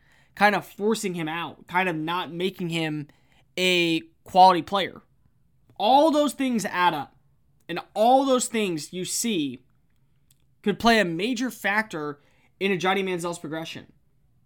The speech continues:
And he could go down as one of the biggest what-ifs ever. Because we know what he did in College Station really helped him, and it solidified him as a first-round draft prospect when he was selected number twenty-two by the Cleveland Browns. But what if he goes somewhere else?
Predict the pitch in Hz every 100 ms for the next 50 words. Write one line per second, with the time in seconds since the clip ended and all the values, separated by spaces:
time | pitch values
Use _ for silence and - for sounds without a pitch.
0 | _ - 202 202 196 247 269 - 277 226
1 | 233 214 208 170 160 180 185 175 147 170
2 | 190 - 151 151 175 156 - - - -
3 | 160 131 - _ _ _ _ _ _ _
4 | _ - 196 175 202 233 311 294 277 254
5 | 220 190 180 165 156 - 165 147 - _
6 | - 170 226 247 220 190 170 185 165 151
7 | - 175 214 208 185 175 147 - 180 196
8 | - 180 165 147 156 156 - 143 143 151
9 | 143 - - _ _ - 175 214 196 185
10 | 185 170 175 165 165 170 170 165 151 160
11 | 147 147 143 135 131 113 82 - - _
12 | _ _ _ _ _ _ _ _ _ _
13 | - 180 202 247 254 247 233 240 214 180
14 | 156 - -